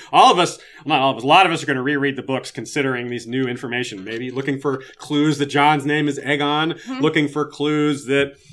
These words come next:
Speaker 1: you know, Jaime and Cersei stuff, looking for clues about the Ice Dragon and all this stuff. It's just really I'm excited for this next reread. This next reread. I've done so
Speaker 2: Mm-hmm.
Speaker 1: many.
Speaker 2: Super chat from Ashley Bailey. That's my last name.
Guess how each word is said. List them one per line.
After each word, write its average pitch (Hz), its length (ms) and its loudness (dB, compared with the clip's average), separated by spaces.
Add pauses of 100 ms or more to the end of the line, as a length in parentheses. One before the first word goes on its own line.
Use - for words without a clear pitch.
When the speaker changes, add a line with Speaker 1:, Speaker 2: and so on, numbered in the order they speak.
(200)
Speaker 1:
you 135 100 -4
know, 135 380 0
Jaime 147 280 2
and 139 80 0
Cersei 151 340 -2
stuff, 147 340 2
looking 143 240 -2
for 143 140 -10
clues 151 260 -4
about 147 240 0
the - 120 -10
Ice 151 200 -4
Dragon 147 400 2
and 139 60 -2
all 143 100 0
this 131 100 -6
stuff. 127 140 -6
It's 127 160 -10
just - 160 -18 (260)
really 190 520 8 (480)
I'm 147 140 0
excited 160 480 4
for 147 140 -4
this 135 160 -6
next 131 240 -4
reread. 107 360 -10
This - 120 -16
next 135 300 -6
reread. 104 260 -12
I've 110 80 -16
done 123 160 -10
so 107 140 -14
Speaker 2:
Mm-hmm. 98 60 -12
Speaker 1:
many. 92 180 -18 (500)
Speaker 2:
Super 339 240 -8
chat 330 300 -2
from 294 140 -12
Ashley 214 380 -4
Bailey. 277 540 -6
That's 269 160 -20
my 262 120 -12
last 170 300 -12
name. 170 220 -18